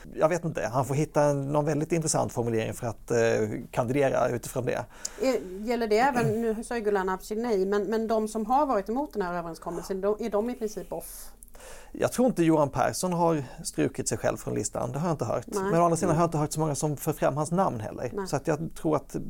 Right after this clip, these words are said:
Speaker 1: Johan är väl en sån som har känt sig redo för större uppdrag kanske en längre tid. Och nu, eh, blev han ju ekonomisk-politisk talesperson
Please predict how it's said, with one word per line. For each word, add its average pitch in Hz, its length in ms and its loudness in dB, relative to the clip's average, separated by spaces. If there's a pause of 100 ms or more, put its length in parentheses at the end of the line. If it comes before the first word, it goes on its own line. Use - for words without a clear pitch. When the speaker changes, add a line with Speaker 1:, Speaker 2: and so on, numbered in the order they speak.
(100)
Speaker 1:
Johan 156 460 2
är 175 60 2
väl 165 80 4
en 156 80 2
sån 123 200 0
som 110 260 0 (840)
har - 220 -4
känt 117 280 -4
sig 110 360 -2
redo 113 260 2
för - 120 -4
större 113 300 -2
uppdrag 113 380 -2
kanske 110 240 -8
en 110 380 -6
längre 113 300 -6
tid. 113 260 -6
Och 139 160 -8
nu, 123 340 4
eh, 117 120 2
blev 117 220 0
han 110 120 0
ju 113 60 -2
ekonomisk-politisk 113 680 -4
talesperson 113 580 -4